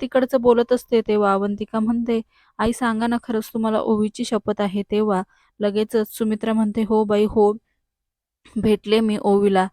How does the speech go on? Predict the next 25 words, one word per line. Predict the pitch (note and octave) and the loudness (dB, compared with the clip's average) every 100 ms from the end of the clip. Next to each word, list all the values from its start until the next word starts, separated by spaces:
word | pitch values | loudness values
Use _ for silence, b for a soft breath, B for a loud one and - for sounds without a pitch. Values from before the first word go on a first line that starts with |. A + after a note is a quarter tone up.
| B B - | B B -4
आणि | A3+ G#3+ A3 A#3+ - | 0 0 0 -4 -4
माझ्यातली | G#3 G#3 A#3+ A#3 A#3+ A3+ B3 _ _ | -2 0 -2 -2 0 0 -2 _ _
सासू | - A#3 A3+ - B3 A3+ | -2 0 0 0 0 2
आई | - A3 A#3 | 2 2 2
बाजूला | G#3 G#3 G#3 A3 A#3 | 2 0 2 0 2
राहिली, | A#3+ A#3 A3 | 2 2 0
पण | G#3 A3+ | 0 -2
माझी | G#3+ G#3+ G#3 A#3 | 0 -2 -2 -2
यातली | A3 - - A3+ - | -2 -4 -4 -4 -4
आजी | G3+ F#3 G#3 | -6 -4 -2
मात्र | A3+ A3 A3 A3 | 0 0 -2 -2
हरली | A3 G3+ G#3+ - | -2 0 -2 -2
आणि | G3+ G#3 | -4 -2
माझ्या | G3+ G3+ A3 | -4 -4 -4
नातीला | G#3 G3+ G#3 G3+ | -4 -4 -4 -4
भेटायला | G3+ F#3+ F#3+ F3+ F3+ | -2 -2 -2 -4 -2
गेली." | F3+ F3 - b b b - | -2 -6 -8 b b b -6
तेव्हा | G#3 G#3 | -2 -2
मात्र | G3+ G#3+ A3+ | -2 -4 -4
आता | A3 A3 G#3+ G#3 | -4 -4 -4 -6
लगेच | G#3 G#3 A3+ | -4 -6 -6
अवंतिका | A3 G#3+ G#3+ A3 - A#3 | -6 -6 -6 -8 -8 -4
म्हणते, | A#3 A3+ A3+ | -4 -4 -4
"मग | A3 A#3+ | -4 -4
ही | B3+ | -6